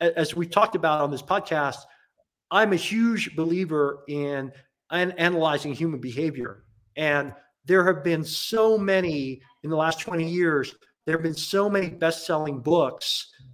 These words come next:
that have talked about how to, how people are irrational,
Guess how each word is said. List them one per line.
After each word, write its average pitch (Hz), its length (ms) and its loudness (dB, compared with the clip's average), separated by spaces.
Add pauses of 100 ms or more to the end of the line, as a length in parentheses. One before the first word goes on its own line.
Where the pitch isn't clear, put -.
(120)
that 156 400 4
have 151 200 -4
talked 165 380 0
about 139 560 0 (280)
how 170 440 2
to, 156 400 -4
how 190 160 4
people 175 400 -2
are 139 200 0
irrational, 160 840 2